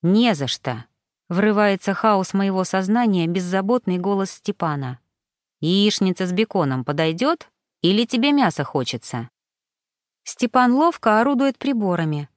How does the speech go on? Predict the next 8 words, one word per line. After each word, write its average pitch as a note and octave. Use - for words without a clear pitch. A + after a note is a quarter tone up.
расставляет C#4+
тарелки F3
и A3
выкладывает A3+
со A3+
сковороды A#3+
аппетитную A#3
яичницу-глазунью, G#3+